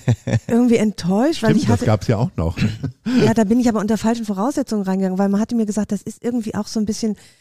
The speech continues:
Speaker 2: gesellschaftskritisch und so. Und ich hätte das wie so ein Marvel-Film, wie so ein anschauen müssen. Die, die kann ich auch sehen und bin nicht sauer, dass ich keine Botschaft oder mitbekomme, aber dass es so platt ist. Es ist halt wahnsinnig platt.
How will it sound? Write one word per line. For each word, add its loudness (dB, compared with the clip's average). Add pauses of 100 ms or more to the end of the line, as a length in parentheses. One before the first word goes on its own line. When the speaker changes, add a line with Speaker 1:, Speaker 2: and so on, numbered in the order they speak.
(120)
Speaker 2:
gesellschaftskritisch -2
und -2 (100)
so. -2
Und -4 (380)
ich -8
hätte 0
das -2
wie 2
so 0
ein 0
Marvel-Film, 2
wie 4
so 4
ein 0 (300)
anschauen 0
müssen. -4 (200)
Die, -16 (380)
die -8
kann 0
ich -2
auch -2
sehen 0
und -4
bin 0
nicht -2
sauer, 2
dass 0
ich -12
keine 0 (340)
Botschaft 0
oder 0
mitbekomme, -2
aber 0
dass 0
es -4
so 0
platt -2
ist. -8
Es -10
ist -14
halt -6
wahnsinnig -2
platt. -2